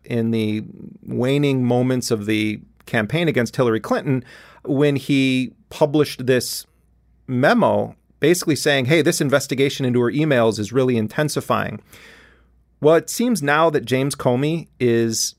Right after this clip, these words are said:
probably not gonna get any invitations to hang out at the Winter White House anytime soon. The New York Times reported that when Comey read Trump's tweets about President Obama tapping Trump Tower,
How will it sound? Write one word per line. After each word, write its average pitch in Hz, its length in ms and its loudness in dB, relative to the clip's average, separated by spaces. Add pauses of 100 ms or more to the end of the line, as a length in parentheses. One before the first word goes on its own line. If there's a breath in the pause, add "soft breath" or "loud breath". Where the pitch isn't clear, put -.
probably 180 400 0
not 135 240 2
gonna 135 120 -2
get 117 220 0
any 120 160 -2
invitations 110 840 -2
to 104 640 -2
hang - 220 -2
out 107 240 0
at 98 100 -6
the 113 60 -4
Winter 101 220 0
White 98 220 -2
House 104 260 -4
anytime 98 420 -6
soon. 98 400 -2 (760 loud breath)
The 123 60 -4
New 143 80 4
York 170 200 4
Times 226 340 0
reported 107 600 0
that 117 380 2 (440)
when 131 200 0
Comey 196 480 0
read 123 540 2 (220)
Trump's 117 460 0
tweets - 480 -2
about 117 260 0
President 113 400 0
Obama 107 420 0
tapping 104 640 -2 (140)
Trump - 280 -8
Tower, 139 480 2